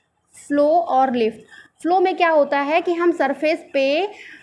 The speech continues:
पानी को ऐसे ही freely छोड़ देते हैं और फिर वो हमारे फील्ड तक जाता है।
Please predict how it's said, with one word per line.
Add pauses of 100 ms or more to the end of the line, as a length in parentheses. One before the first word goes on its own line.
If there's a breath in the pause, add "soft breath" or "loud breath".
पानी
को
ऐसे
ही
freely
छोड़
देते
हैं (400 loud breath)
और (500 soft breath)
फिर
वो
हमारे
फील्ड
तक (280)
जाता
है।